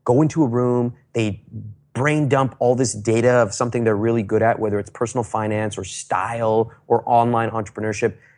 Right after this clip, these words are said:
and then they just, hey, they shove it out into the market in some P D F or some course, and they never took the time to listen. It's really important to actually find out, if I put people through this,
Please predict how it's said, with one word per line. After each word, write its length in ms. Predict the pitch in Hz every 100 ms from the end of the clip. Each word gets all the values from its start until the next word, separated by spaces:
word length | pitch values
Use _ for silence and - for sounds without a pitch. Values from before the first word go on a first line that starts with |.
| _
and 100 | 139
then 100 | 143
they 120 | 147 139
just, 240 | 127 - _ _
hey, 500 | - 220 160 120 104 -
they 120 | 131
shove 280 | - 170 160
it 60 |
out 120 | 156 131
into 180 | 127
the 80 | -
market 300 | 113 120 117
in 100 | 104
some 220 | - 104 92 _ _ _ _
P 160 | -
D 160 | 127 123
F 180 | 120 113
or 40 |
some 180 | 110 104
course, 440 | - 185 123 - - _ _ _
and 120 | - 143
they 60 |
never 420 | 139 131 139 185
took 200 | 180 160
the 100 | -
time 240 | 139 131 127
to 80 | 113
listen. 360 | 98 107 - - _ _ _ _ -
It's 180 | -
really 360 | 120 127 202 220
important 420 | 185 - 202 139
to 120 | 139 131
actually 300 | 131 - 127
find 220 | 123 117
out, 200 | 113 - _ _ -
if 180 | 202 202
I 100 | 196
put 260 | - 185
people 240 | - 147 139
through 180 | 160
this, 240 | 127 104